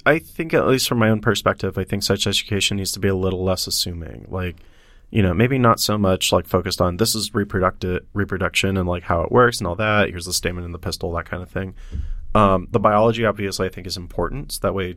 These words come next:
people know, like, women especially know, like, "Why am I going through these changes? Why do I feel, you know, why do I feel the way I feel, like, when it's that time of the month?" Um,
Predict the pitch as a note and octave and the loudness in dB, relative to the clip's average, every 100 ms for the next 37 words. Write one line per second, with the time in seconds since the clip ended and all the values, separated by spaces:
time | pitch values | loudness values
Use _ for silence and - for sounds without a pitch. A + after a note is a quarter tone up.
0 | - - G#2 G2+ F#2+ F#2+ - G2+ G2 G2 | -14 -12 -6 -4 -2 -4 -2 -2 -2 -4
1 | G2 F#2+ F2+ F#2+ - F#2+ B2+ B2 G#2 F#2 | -2 -4 -4 -4 -2 0 4 4 4 2
2 | - - - - G2 G2+ G#2 G2+ G2+ G2+ | -6 -20 -14 2 6 6 4 2 2 0
3 | G2 G2 - F#2 F#2 F#2 F#2 E2+ F#2 F#2 | -6 -6 -6 -6 -4 -4 -4 -4 -2 0
4 | F#2+ F#2 F2+ - F#2 F#2 - G2 E2+ F2 | 0 -4 -6 -8 -8 -8 -6 -6 -4 0
5 | F#2+ F#2+ F#2+ - F2+ F2+ F2+ F2 F2 - | 2 2 0 -2 -4 -4 -4 -6 -6 -8
6 | F2+ F2 E2+ E2 - E2+ E2+ - - - | -6 -6 -6 -10 -10 -12 -12 -14 -18 -16
7 | E2 F2 D3 F2+ - - - - - - | -10 -4 -2 -2 -8 -20 -18 -16 -16 -14
8 | - A2 G2+ F#2+ | -2 2 4 2